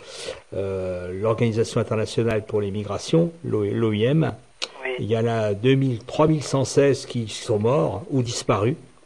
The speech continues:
Speaker 1: en tentant la traversée de la Méditerranée pour rejoindre l'Europe à partir de la Libye,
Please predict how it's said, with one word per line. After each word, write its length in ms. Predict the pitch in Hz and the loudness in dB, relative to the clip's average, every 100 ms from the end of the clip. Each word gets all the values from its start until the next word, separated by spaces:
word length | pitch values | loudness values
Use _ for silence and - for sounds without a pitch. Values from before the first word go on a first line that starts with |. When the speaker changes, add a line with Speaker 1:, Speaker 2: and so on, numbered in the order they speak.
| - | -2
Speaker 1:
en 520 | 120 117 110 101 101 | 2 4 2 0 -2
tentant 320 | - 120 - 131 | 0 0 2 0
la 80 | |
traversée 480 | 110 120 107 - 131 | 2 0 -2 0 -2
de 60 | 113 | 0
la 60 | |
Méditerranée 680 | 107 104 104 - 110 123 160 - - _ - - - - | 0 -2 -2 -2 0 0 -2 -6 -20 _ -20 -20 -20 -10
pour 140 | - 107 | -2 0
rejoindre 300 | 104 113 104 | 2 2 2
l'Europe 280 | 101 147 | 2 2
à 60 | 117 | 0
partir 360 | - 98 - 117 | -6 -10 0 2
de 80 | 104 | 2
la 100 | 101 | 0
Libye, 420 | 107 113 175 | -2 -2 -4